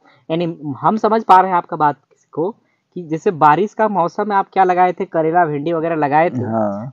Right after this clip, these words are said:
Speaker 1: वो लगा ही हुआ है।
Speaker 2: हाँ।
Speaker 1: और आप जैसे ठंड प्रवेश कर रहा है उस समय आप फूलगोभी, बंद गोभी का ग-, नर्सरी भी
Speaker 2: हाँ,
Speaker 1: तैयारी कर लेते हैं,
Speaker 2: तैयारी करते
Speaker 1: ताकि
Speaker 2: जाते
Speaker 1: जैसे
Speaker 2: हैं।
Speaker 1: बरसात का फसल जो है वो
Speaker 2: हाँ, निकलते
Speaker 1: खेत से
Speaker 2: जाता
Speaker 1: निकल
Speaker 2: है।
Speaker 1: जाए और तुरंत आप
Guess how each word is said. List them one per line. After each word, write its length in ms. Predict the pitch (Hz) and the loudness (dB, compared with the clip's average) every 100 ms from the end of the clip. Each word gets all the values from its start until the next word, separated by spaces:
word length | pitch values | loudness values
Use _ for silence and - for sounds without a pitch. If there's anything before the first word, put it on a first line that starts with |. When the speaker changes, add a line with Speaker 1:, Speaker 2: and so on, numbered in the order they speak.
| 196 | 2
Speaker 1:
वो 100 | 214 | 6
लगा 280 | 196 175 | 6 6
ही 160 | 190 269 | 6 4
हुआ 240 | 233 165 | 2 0
है। 260 | 117 98 - _ _ 113 | -2 -8 -20 _ _ -8
Speaker 2:
हाँ। 140 | 104 | 2
Speaker 1:
और 160 | 160 165 | 4 6
आप 180 | 175 | 6
जैसे 280 | 165 175 247 | 4 0 0
ठंड 220 | - 220 | 0 -2
प्रवेश 320 | 214 202 208 - | -2 0 0 0
कर 160 | 214 | -2
रहा 120 | 202 | 0
है 80 | 196 | 0
उस 140 | 180 185 | 0 -2
समय 160 | 185 | -2
आप 100 | 185 - | -2 -2
फूलगोभी, 300 | 175 170 190 | -4 -2 -2
बंद 200 | 170 156 | -2 -4
गोभी 220 | 160 185 | -4 -4
का 100 | 185 | -6
ग-, 180 | 151 175 | -8 -6
नर्सरी 340 | 165 143 180 | -8 -6 -4
भी 160 | 185 277 - - | -4 -4 -8 -8
Speaker 2:
हाँ, 220 | 117 120 | -2 2
Speaker 1:
तैयारी 240 | 170 175 | 4 4
कर 120 | 170 156 | 0 -2
लेते 240 | 131 123 | -4 0
हैं, 80 | 127 | 4
Speaker 2:
तैयारी 240 | 127 123 | 6 4
करते 180 | 120 131 | 2 2
Speaker 1:
ताकि 160 | 147 110 | 2 2
Speaker 2:
जाते 140 | 180 | 2
Speaker 1:
जैसे 120 | 120 | 2
Speaker 2:
हैं। 80 | 202 | 0
Speaker 1:
बरसात 360 | 175 - 196 - | 0 2 2 2
का 120 | 208 | -2
फसल 400 | - 180 180 202 | -2 -6 -4 -4
जो 120 | 196 | -4
है 160 | 226 269 _ _ | -4 -6 _ _
वो 140 | 175 - 131 | -6 -6 -6
Speaker 2:
हाँ, 280 | 117 110 127 | -2 2 4
निकलते 280 | 151 180 | 6 6
Speaker 1:
खेत 60 | 185 | 8
से 60 | 202 | 8
Speaker 2:
जाता 120 | 196 | 8
Speaker 1:
निकल 160 | - | 8
Speaker 2:
है। 60 | 170 | 6
Speaker 1:
जाए 240 | 269 208 - 143 | 6 4 2 -4
और 80 | 143 | -4
तुरंत 320 | 165 175 190 | -4 -2 -2
आप 160 | 262 | -2